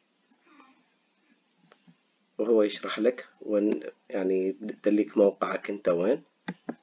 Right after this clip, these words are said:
الخارطة من خلال التليفون، تتبع الطريق هذا الأزرق يوصلك للمكان اللي انت تريده.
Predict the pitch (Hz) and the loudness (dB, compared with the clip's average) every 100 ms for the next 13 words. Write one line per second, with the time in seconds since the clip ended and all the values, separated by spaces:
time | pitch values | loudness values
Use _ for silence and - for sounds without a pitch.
0 | - - 80 95 - 92 87 - 95 98 | -20 -20 -14 -6 2 2 2 0 0 0
1 | - 101 87 - - 85 101 123 196 - | 0 0 0 -2 -4 -4 0 0 0 -10
2 | _ _ _ _ _ _ _ - - 117 | _ _ _ _ _ _ _ -20 0 2
3 | 92 90 87 - 87 85 - 87 87 - | 2 -2 0 2 2 0 -4 -4 0 -2
4 | - - - - - 85 - 90 98 135 | -2 -14 -18 -16 -12 -8 -4 -2 0 -2
5 | - _ _ _ _ _ - _ _ _ | -4 _ _ _ _ _ -20 _ _ _
6 | _ 101 98 - 113 - 92 87 - 113 | _ -6 -4 -2 -2 0 -4 -4 -4 -4
7 | 113 85 82 110 - 123 127 78 - | -4 -2 -2 -2 -4 -8 -8 -8 -12